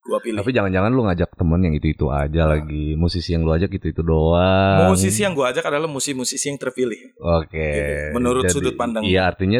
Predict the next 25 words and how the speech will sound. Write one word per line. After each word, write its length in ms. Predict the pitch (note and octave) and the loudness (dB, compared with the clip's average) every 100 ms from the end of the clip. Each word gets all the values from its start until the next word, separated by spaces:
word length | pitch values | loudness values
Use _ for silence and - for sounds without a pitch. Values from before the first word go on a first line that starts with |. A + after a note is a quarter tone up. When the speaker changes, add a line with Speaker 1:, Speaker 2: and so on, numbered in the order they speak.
| B2 | 0
Speaker 2:
tujuan 280 | G2+ F2+ | 0 2
lu 120 | F2+ G2 | 0 0
kan 160 | C3 C3 - - | 0 -2 -6 -8
ini 280 | - A#2 C3 | 0 0 0
sampel 540 | - A2 G#2 A2 A2+ F#2 | -4 -2 0 0 2 2
ya 100 | E2 | 2
kan? 140 | E2 F2+ G2 | 0 -2 -2
Speaker 1:
Iya. 180 | E2+ - _ _ _ _ | -12 -16 _ _ _ _
Speaker 2:
Lu 100 | G2+ | -6
pengen 280 | F#2+ F2+ F2 | -2 0 2
ngasih 220 | F2 F#2 | 0 -2
contoh 260 | - F2 E2+ | 0 0 2
yang 240 | F2 E2+ | 0 2
baik 240 | F2 F2+ F2 | 2 2 0
gitu 220 | D#2+ - | -8 -10
ya. 160 | D#2+ - _ _ _ - | -12 -14 _ _ _ -4
Biar 160 | G#2+ | -2
temen-temen 480 | A2+ A2 G#2+ A2 D3 | 0 -2 -2 -2 0
juga, 320 | D3 F#2+ F2+ - _ - | 0 2 0 -2 _ -2
"Oh, 160 | G#2+ | 0
jadi 240 | F#2 F2 A2 | 2 2 0
barometernya 640 | G2+ F2 E2 E2 - G#2 | 2 0 2 0 -2 -2
kayak 160 | E2+ E2+ | -2 -2
gini 160 | F#2 | 0
nih," 340 | F#2+ F#2 F2 | 2 2 2